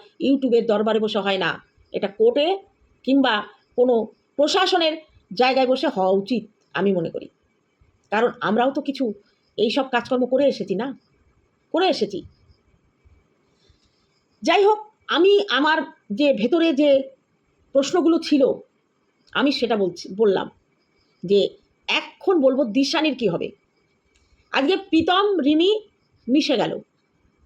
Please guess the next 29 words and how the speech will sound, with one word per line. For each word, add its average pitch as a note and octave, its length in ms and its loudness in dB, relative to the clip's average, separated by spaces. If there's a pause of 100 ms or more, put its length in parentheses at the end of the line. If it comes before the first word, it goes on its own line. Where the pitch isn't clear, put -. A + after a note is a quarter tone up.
(540)
দিশানিকে, F#4 640 0 (840)
দিশানির F4+ 340 0
দোষ D4 180 2
আছে। A3 180 0
দিশানি A3 280 -2
এসেছিল D4+ 480 2
কেন? C4+ 220 0
সে A#3 120 -4
তো C4 60 0
বাচ্চা A#3 240 -2
মেয়ে B3 140 0
নয়। E3 200 -2 (760)
দিশানিকে D4 520 0
ব্যবহার A#3+ 380 0
করলো C4 340 2
এগারোটা A#3+ 540 -2
মাস A#3+ 400 -2
প্রীতম, A3 340 -4 (100)
তার C#4+ 200 0
কি C#4+ 120 -4
শাস্তি G3+ 320 -6
হবে? E3+ 260 -4 (1300)
শুধু D#4 380 2
দিশানি C4 480 -2 (520)
রিমির F#4 280 2
মুখ E4+ 180 0
চেয়ে D4+ 400 0
প্রীতমকে F4 380 0
একেবারে D4+ 420 0